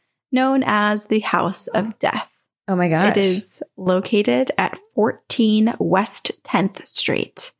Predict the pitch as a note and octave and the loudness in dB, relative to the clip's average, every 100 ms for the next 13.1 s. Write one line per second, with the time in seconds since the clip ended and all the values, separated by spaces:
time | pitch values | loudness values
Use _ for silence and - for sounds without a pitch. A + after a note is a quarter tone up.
0 | _ G3+ G#3 G#3+ - G3+ A3+ - G#3+ - | _ 2 2 2 0 0 0 0 -2 0
1 | F3 - - - - - G3 G3 G3 - | 0 -2 -2 0 0 0 0 0 -2 0
2 | G3+ G#3+ G#3 - A3 - F#3+ - - - | 2 2 0 0 0 0 -4 -4 -8 -10
3 | - _ - G#3 G#3 G3+ G3 - F#3 - | -20 _ 0 2 4 2 2 2 2 2
4 | - F#3+ - A3+ A#3 - - _ _ F#3 | 2 2 4 2 0 -6 -10 _ _ 0
5 | E3 E3 F3 G3+ - - - G3+ F3+ E3 | 2 2 2 2 -2 -6 -2 0 0 2
6 | G#3 _ _ _ _ F3 E3 F3 G#3 - | 0 _ _ _ _ -2 0 0 0 -4
7 | - F#3+ E3 - - - - - - - | -2 0 0 0 -2 -2 -2 -2 -2 -4
8 | - - - - - B3 _ _ A3+ A3 | -4 -6 -10 -8 -10 -12 _ _ -2 0
9 | C4 C4+ - C4 A#3 A3+ G#3+ A3+ - F3+ | 0 0 0 2 4 2 2 0 0 0
10 | G3 A#3 B3+ - F#3 G3 - G#3 - F#3+ | 2 2 0 0 0 0 0 0 0 -2
11 | G3 G3+ A3 C4 - G3+ G3+ G3+ F#3+ A3 | 0 0 0 0 0 0 -2 -2 -2 0
12 | G3+ G3+ A3 - - F3 F#3+ F#3+ B3+ C#4+ | 0 2 0 -2 -4 -2 0 0 0 0